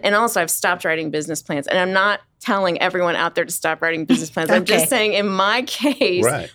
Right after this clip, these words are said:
Speaker 1: when I write, is I spend a month or two months writing a strategic business plan, and then I tear it up a month later because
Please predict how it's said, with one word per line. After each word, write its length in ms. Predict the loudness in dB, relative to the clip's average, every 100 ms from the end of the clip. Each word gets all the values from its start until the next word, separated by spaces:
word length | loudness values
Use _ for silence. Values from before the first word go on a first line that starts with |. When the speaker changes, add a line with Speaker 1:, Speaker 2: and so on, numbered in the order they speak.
| -2
Speaker 1:
when 140 | 2
I 120 | 2
write, 260 | 2 2 2
is 240 | 0 -4 -10 -4 0
I 120 | 0
spend 420 | -2 0 2 2
a 100 | 2
month 400 | 4 4 4 2
or 80 | 0
two 220 | 0 0
months 280 | 2 0 0
writing 340 | 0 2 0 -2
a 40 |
strategic 500 | -4 -6 -4 -2 -2
business 320 | -2 0 -2
plan, 280 | -2 -2 -2
and 120 | 0
then 100 | 0
I 80 | 0
tear 300 | -2 0 0
it 80 | 2
up 200 | 0 0
a 60 | -2
month 280 | -2 -4 0
later 560 | 0 2 0 0 -2 -6 _ _ -8
because 440 | 0 0 0